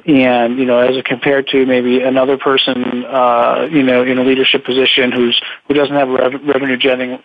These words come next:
generating responsibilities, or another physician who doesn't bring as much revenue in. And do organizations struggle with, with how to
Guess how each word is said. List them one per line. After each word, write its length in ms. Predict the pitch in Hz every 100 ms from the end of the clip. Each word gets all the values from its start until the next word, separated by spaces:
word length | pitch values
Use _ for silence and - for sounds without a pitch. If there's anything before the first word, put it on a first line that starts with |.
| -
generating 440 | 143 127 120 120
responsibilities, 840 | 120 117 123 117 - 131 117 113 123
or 120 | 123
another 240 | 127 123 -
physician 380 | 123 123 -
who 100 | 127
doesn't 300 | 123 123 127
bring 180 | 120 120
as 100 | 117
much 280 | 123 113 -
revenue 380 | 117 117 117 113
in. 200 | 113 - - - - _
And 120 | 151
do 80 | 151
organizations 720 | 180 196 226 196 170 165 156 147
struggle 420 | - 151 151 185
with, 160 | 175 139 - 135
with 260 | 147 143 139
how 360 | - 151 147 147 151
to 440 | 147 139 135 131